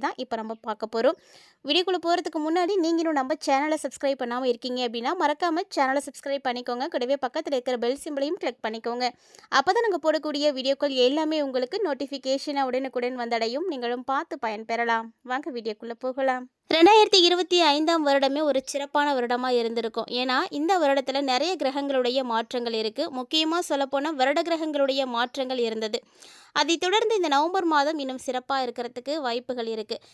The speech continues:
காரணம் பாத்தீங்கன்னா இந்த மாதத்திலயுமே நிறைய கிரகங்களுடைய மாற்றங்கள் இருக்கு. சொல்லப்போனா நிறைய கிரகங்களுடைய வக்ர நிவர்த்தியானது ஏற்பட போகுது. அதாவது உதாரணத்துக்கு பாத்தீங்கன்னா சனி பகவான் வக்ர நிவர்த்தியாக போறாரு, குரு வந்து உச்சமாகி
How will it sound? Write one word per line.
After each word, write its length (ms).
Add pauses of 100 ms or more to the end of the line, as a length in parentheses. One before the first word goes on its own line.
(220)
காரணம் 360
பாத்தீங்கன்னா 340 (100)
இந்த 180
மாதத்திலயுமே 540 (140)
நிறைய 400
கிரகங்களுடைய 540 (120)
மாற்றங்கள் 500
இருக்கு. 260 (500)
சொல்லப்போனா 460 (300)
நிறைய 280 (320)
கிரகங்களுடைய 680 (240)
வக்ர 220 (160)
நிவர்த்தியானது 680 (100)
ஏற்பட 240 (100)
போகுது. 300
அதாவது 320 (140)
உதாரணத்துக்கு 540
பாத்தீங்கன்னா 420
சனி 240
பகவான் 360
வக்ர 220 (100)
நிவர்த்தியாக 560
போறாரு, 300 (500)
குரு 320
வந்து 180 (100)
உச்சமாகி 600